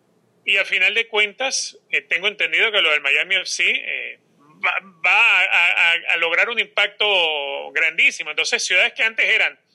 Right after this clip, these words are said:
muy difíciles para convencer al fanático, porque en Miami, por ejemplo, bueno,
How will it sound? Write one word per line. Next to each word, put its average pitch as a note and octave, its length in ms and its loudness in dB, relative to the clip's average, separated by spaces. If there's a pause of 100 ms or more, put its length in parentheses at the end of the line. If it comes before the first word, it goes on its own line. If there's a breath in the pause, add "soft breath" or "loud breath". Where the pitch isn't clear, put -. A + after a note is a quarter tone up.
(520 soft breath)
muy C4 300 2
difíciles G#3+ 540 -2
para E3 180 -2
convencer D#3+ 400 -4
al G#3+ 100 0
fanático, E3+ 640 -2
porque B2+ 180 -12
en B2 60 -10
Miami, D#3+ 320 0
por E3 160 0
ejemplo, D#3 300 0
bueno, D3 220 -2